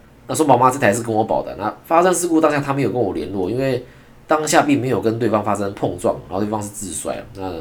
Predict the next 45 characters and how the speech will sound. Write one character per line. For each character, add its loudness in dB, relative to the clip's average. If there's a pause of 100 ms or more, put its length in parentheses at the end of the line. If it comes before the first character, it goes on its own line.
(340)
自 -2
摔 6
的 4
时 0
候 6
跟 0
双 -6
宝 2
妈 -2
她 -2
还 -2
有 0
一 -4
段 0 (100)
距 -4
离， -14 (320)
所 0
以 6
双 6
宝 8
妈 4
觉 0
得 2
说 0
跟 -2
自 -4
己 -6
没 -6
关 0
系， -4
然 2
后 0
就 -2
离 -6
开 -4
现 -6
场。 -14
但 4
是 0
呢， -2
对 4
方 0
不 -8
认 2 (140)
为。 -14